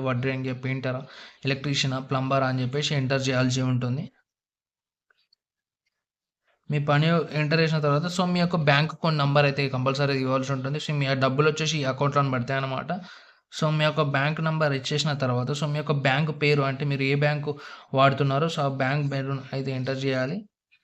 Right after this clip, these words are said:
తర్వాత బ్రాంచ్ ఎక్కడ ఉందని చెప్పేసి అడుగుతుంది. తర్వాత మీ యొక్క ఊరు ఎక్కడ అని అడుగుతుంది. So, మీ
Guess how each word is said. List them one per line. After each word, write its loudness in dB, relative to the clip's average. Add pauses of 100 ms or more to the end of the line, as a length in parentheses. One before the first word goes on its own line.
(880)
తర్వాత 4 (140)
బ్రాంచ్ 2
ఎక్కడ 0 (140)
ఉందని -2
చెప్పేసి -4
అడుగుతుంది. -2 (2750)
తర్వాత 2 (160)
మీ 4
యొక్క 0 (160)
ఊరు 2
ఎక్కడ 2
అని 0
అడుగుతుంది. -2 (1800)
So, -12 (100)
మీ 0